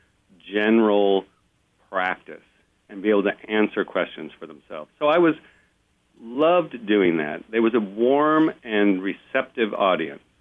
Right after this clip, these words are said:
And from there, it has just exploded in opportunities. Um,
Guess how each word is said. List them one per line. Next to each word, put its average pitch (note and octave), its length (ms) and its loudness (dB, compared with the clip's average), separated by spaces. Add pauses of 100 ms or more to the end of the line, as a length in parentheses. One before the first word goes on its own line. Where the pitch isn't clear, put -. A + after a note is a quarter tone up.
(880)
And G#2+ 460 0 (160)
from G#2 240 -2
there, A#2 480 2
it G2 380 2
has F#2 80 -6 (180)
just G#2 220 0 (260)
exploded C3 760 0
in G2+ 140 4
opportunities. F2 680 -6 (920)
Um, D2+ 300 -20